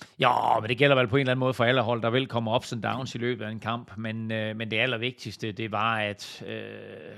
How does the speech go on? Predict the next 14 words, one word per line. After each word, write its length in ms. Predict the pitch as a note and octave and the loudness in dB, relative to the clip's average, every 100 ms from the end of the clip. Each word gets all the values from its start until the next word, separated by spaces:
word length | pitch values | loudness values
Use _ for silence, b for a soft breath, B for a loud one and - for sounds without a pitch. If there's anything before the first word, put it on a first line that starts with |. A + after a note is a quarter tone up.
| G2+ | -12
og 180 | - A2+ | -10 -6
det, 180 | A#2 - | -6 -4
det 80 | A#2 | -4
har 60 | |
vi 60 | G#2+ | -2
set 240 | - A2 | -2 -4
før, 520 | - C3 A#2 F#2 - - | 2 2 2 -2 -10 -4
at 520 | A2+ G#2+ - - - | 0 0 -2 -12 -12
når 680 | B2 A#2+ C#3 C3+ G#2+ F2+ B B B B B B B B - | -8 0 4 4 4 0 B B B B B B B B 6
Josh 200 | C#3+ B2+ | 8 8
Allen 300 | C3 D3 C#3 | 6 6 6
skal 520 | B2 - C3 A#2+ B2 - | 2 4 6 6 2 -2
agere 460 | B2 A#2+ B2+ A#2+ A#2+ | -2 0 2 0 2
enmandshær, 800 | F3+ F#3+ A#2+ G2 G#2 G2 F2 - | 2 2 0 -4 -6 -8 -10 -16